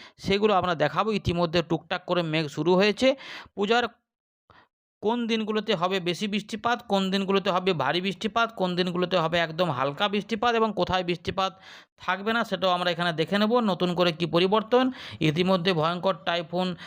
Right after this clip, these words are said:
রাকাসা আছড়ে পড়ে অনেকটাই দুর্বল হয়ে গেছে। দেখতেই পাচ্ছেন এইখানে কিন্তু আছড়ে পড়েছিল এবং সেটা এখন এই মুহূর্তে অনেকটাই শক্তি ক্ষয় করে ফেলেছে। হয়তো গভীর নিম্নচাপ বা ওই টাইপের কিছু একটাতে রয়েছে, যেটা দুশো প্রায়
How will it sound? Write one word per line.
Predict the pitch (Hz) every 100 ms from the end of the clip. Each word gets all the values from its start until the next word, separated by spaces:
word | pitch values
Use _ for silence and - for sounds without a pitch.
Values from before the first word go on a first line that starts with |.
| -
রাকাসা | - 139 151 190 - 226 247 - -
আছড়ে | - 143 165 175 151
পড়ে | 156 208 254 - - -
অনেকটাই | 151 160 160 175 165
দুর্বল | 143 165 185 196
হয়ে | 180 202
গেছে। | 202 202
দেখতেই | 170 - 185
পাচ্ছেন | 170 170 220
এইখানে | 180 160 170 170
কিন্তু | 165 160 170
আছড়ে | 147 156 160
পড়েছিল | 143 170 185 262
এবং | 254 185
সেটা | 170 165 156 - - -
এখন | 151 160 165
এই | 165
মুহূর্তে | 165 170 170 240 269 - -
অনেকটাই | 147 160 165 190 233 277 - _ -
শক্তি | 165 165 170
ক্ষয় | - 151 156
করে | 165 170
ফেলেছে। | 156 160 190 285
হয়তো | 233 180 175
গভীর | 160 165 165 170
নিম্নচাপ | 170 165 160 165 160
বা | 147 156
ওই | 160 160 151
টাইপের | 151 151 160 143
কিছু | 147 156
একটাতে | 147 147 147
রয়েছে, | 165 185 214 285 - - - - -
যেটা | 147 151 151
দুশো | 135 165 160 202 208 - - -
প্রায় | 165 160 165 165